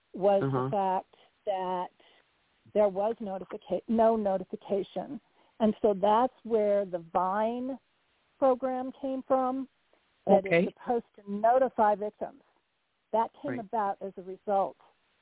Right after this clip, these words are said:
Speaker 1: of
Speaker 2: Uh-huh.
Speaker 1: Renee and Barbara and Shayna's death.
Speaker 2: And what year,
Speaker 1: But
Speaker 2: what, what year did that, did those take place?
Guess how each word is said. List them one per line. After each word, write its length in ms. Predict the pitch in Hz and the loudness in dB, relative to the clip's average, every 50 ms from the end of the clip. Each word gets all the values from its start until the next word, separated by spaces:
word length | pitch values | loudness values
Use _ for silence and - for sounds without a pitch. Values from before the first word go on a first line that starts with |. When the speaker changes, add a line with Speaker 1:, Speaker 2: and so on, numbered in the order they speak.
| _ _ _ _ _ _ _ | _ _ _ _ _ _ _
Speaker 1:
of 320 | - 202 196 190 185 185 180 185 | 0 2 4 4 4 2 0 -4
Speaker 2:
Uh-huh. 140 | - - 196 | -6 -4 -2
Speaker 1:
Renee 560 | 196 190 185 180 180 180 175 180 185 185 - - | -2 -4 -4 -4 -4 -4 -4 -6 -6 -8 -12 -10
and 160 | 196 190 185 | -10 -10 -2
Barbara 420 | - 196 180 175 175 175 180 180 - - | 0 2 4 4 2 2 0 -2 -2 -2
and 160 | 208 196 190 - | -6 -8 -8 -4
Shayna's 300 | - 202 180 175 170 180 - _ _ | -2 -2 -2 -2 -4 -6 -8 _ _
death. 100 | - - - - _ - _ _ _ _ _ _ _ _ _ _ _ _ _ _ _ _ _ _ _ | -2 -2 -2 -6 _ -20 _ _ _ _ _ _ _ _ _ _ _ _ _ _ _ _ _ _ _
Speaker 2:
And 180 | - 160 170 175 | 2 2 4 4
what 180 | 180 190 190 - | 4 4 2 2
year, 320 | - 190 190 190 190 196 196 | 2 4 4 4 4 4 2
Speaker 1:
But 300 | 185 - 233 196 185 - | 2 2 2 2 0 0
Speaker 2:
what, 200 | - 160 165 - - - - - - - - _ | 2 2 2 2 -2 -6 -8 -8 -14 -16 -8 _
what 160 | 175 160 - | -4 -2 2
year 260 | 131 170 170 175 170 | 4 4 4 4 2
did 200 | 165 147 151 143 - | 0 -2 -8 -6 -4
that, 240 | 156 151 156 - - _ _ _ _ _ | -2 -2 -2 -4 -6 _ _ _ _ _
did 180 | - 147 135 135 | -8 -8 -4 -2
those 180 | 143 143 131 - | -4 -4 -4 -4
take 160 | - - 131 - | -8 -10 -10 -8
place? 240 | - - 127 123 | -10 -10 -10 -10